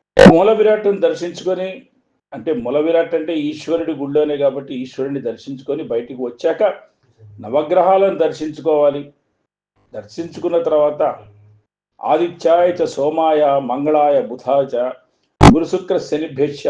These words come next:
రాహవే కేతవే నమః" అని మంత్రం చదువుకోవాలండి. మరి అట్లాగే బయటకు వచ్చిన తర్వాత మనం ఆ, ఆ నా మంత్రం చదివిన తర్వాత తొమ్మిది గ్రహాలను స్తుతిస్తూ చదివి తొమ్మిది ప్రదక్షిణాలు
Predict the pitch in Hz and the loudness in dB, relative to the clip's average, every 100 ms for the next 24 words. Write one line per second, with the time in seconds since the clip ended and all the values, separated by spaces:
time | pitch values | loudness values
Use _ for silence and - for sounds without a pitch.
0 | 135 135 120 120 143 143 131 131 110 131 | 2 2 2 0 0 0 -2 -4 -10 -6
1 | 131 135 123 113 110 127 120 101 92 - | -2 -2 -2 -6 -6 -4 -4 -6 -10 -18
2 | _ _ _ - 117 117 101 101 _ _ | _ _ _ -6 -6 -8 -14 -18 _ _
3 | _ 113 104 151 143 117 120 113 117 101 | _ -18 -10 -8 -4 -6 -6 -10 -10 -10
4 | 95 92 98 _ _ _ _ _ _ - | -14 -20 -20 _ _ _ _ _ _ -18
5 | 104 107 - 170 170 180 - - _ _ | -14 -12 -4 -2 0 -4 -6 -16 _ _
6 | _ _ _ - 123 143 160 156 147 143 | _ _ _ -6 -6 -4 -8 -8 -8 -2
7 | 151 147 165 151 131 120 127 123 123 131 | -2 0 -2 -4 -6 -8 -10 -10 -10 -10
8 | 123 117 110 107 117 131 170 170 143 139 | -8 -8 -10 -10 -10 -8 -6 -4 -4 -4
9 | 156 151 151 143 143 143 156 131 - _ | -6 -6 -2 0 0 -2 -4 -6 -14 _
10 | _ _ _ _ - - - 127 156 156 | _ _ _ _ 2 2 2 -8 -6 -4
11 | 170 165 175 175 165 - 151 165 143 - | 0 2 2 0 -4 -8 -6 -6 -8 -6
12 | 170 151 - _ _ _ - - 151 175 | -6 -6 -14 _ _ _ -8 -4 -2 -4
13 | - 139 151 170 147 151 165 156 156 160 | -4 -6 -4 -6 -4 -4 -4 -6 -4 -4